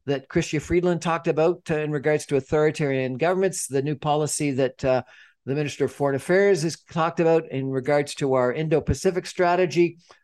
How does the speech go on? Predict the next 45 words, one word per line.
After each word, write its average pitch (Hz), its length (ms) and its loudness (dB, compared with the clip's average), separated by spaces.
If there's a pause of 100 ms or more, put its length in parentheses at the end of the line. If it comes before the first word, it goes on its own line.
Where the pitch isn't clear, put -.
(120)
Um, 139 280 -4
we're 147 160 0
certainly, 170 680 2
uh, 135 160 4 (300)
you 160 100 -4
know, 139 220 -2 (560)
I 151 80 0
think 165 320 -2 (320)
thinking 175 340 2
a 156 60 2
lot 165 320 2
more 165 300 4
about 151 400 0 (140)
our 135 160 0
role 156 300 4
in 135 100 -2
nato, 190 580 2 (340)
uh, 135 160 -4
maybe 156 300 2
even 160 220 4
our 135 220 0
role 156 380 4
in 135 100 -4
the 135 120 -2
Arctic, 202 460 0 (320)
um, 131 480 -4
concerns 175 520 0
about 151 180 2
what's 151 200 2
going 156 340 -2
on 165 320 0
in, 135 320 -4
uh, 131 260 -4
in, 135 400 -8
in 139 160 -8
Ukraine 196 600 2
and, 127 260 -4
and 131 220 -6
whether 143 180 0
we 147 120 -2
should 135 180 -6
be 135 100 0
investing 151 420 -2
more 156 300 2
in, 131 220 -4